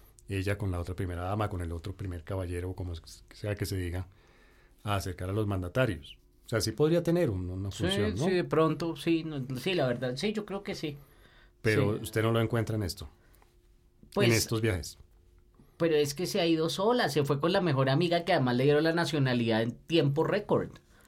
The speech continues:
Speaker 1: Ay,
Speaker 2: para
Speaker 1: qué
Speaker 2: que pudiera ser ahora, ahora es
Speaker 1: Pero mire,
Speaker 2: asesora del gobierno, del
Speaker 1: usted que
Speaker 2: presidente.
Speaker 1: critica la ineficiencia del Estado y ahora está
Speaker 2: Y ahora estoy
Speaker 1: criticando,
Speaker 2: bravo.
Speaker 1: es que no hay derecho.
Speaker 2: No hay derecho, cuidado.
Speaker 1: No, palo porque bogas, palo porque no bogas.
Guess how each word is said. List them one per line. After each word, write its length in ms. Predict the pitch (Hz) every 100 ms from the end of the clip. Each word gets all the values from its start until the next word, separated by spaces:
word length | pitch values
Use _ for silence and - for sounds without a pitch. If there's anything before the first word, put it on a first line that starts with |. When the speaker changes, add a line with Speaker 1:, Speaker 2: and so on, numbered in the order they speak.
| -
Speaker 1:
Ay, 160 | 85 80
Speaker 2:
para 280 | 143 139 139
Speaker 1:
qué 100 | 143
Speaker 2:
que 60 |
pudiera 300 | 139 139 117 120
ser 180 | 147
ahora, 380 | 147 151 151 139
ahora 260 | 120 117 117
es 60 | 120
Speaker 1:
Pero 200 | 120 120
mire, 120 | 120
Speaker 2:
asesora 320 | 123 131 135
del 160 | 143 151
gobierno, 460 | 123 104 131 233 190
del 80 | 110
Speaker 1:
usted 140 | 120
que 40 | 120
Speaker 2:
presidente. 380 | 135 135 135 175
Speaker 1:
critica 360 | 123 113 127
la 100 | 127 127
ineficiencia 840 | 117 101 104 - 113 110 101 123
del 120 | 123 113
Estado 460 | 101 113 117 127
y 60 | 123
ahora 160 | 113 113
está 100 | 147
Speaker 2:
Y 40 |
ahora 160 | 143 139
estoy 200 | 139 156
Speaker 1:
criticando, 140 | 143 180 262
Speaker 2:
bravo. 220 | 277 196 -
Speaker 1:
es 160 | 85 -
que 140 | 85
no 100 | 76
hay 100 | 78
derecho. 360 | 71 90 107 131
Speaker 2:
No 60 |
hay 100 | 127
derecho, 580 | 135 131 139 143 139 180
cuidado. 540 | 185 151 123 143 165 -
Speaker 1:
No, 60 |
palo 300 | - 113 120 127
porque 400 | 131 - - 104
bogas, 420 | 107 127 135 131
palo 380 | - 123 117 117
porque 260 | 120 480
no 140 | 101 98 -
bogas. 260 | 143 147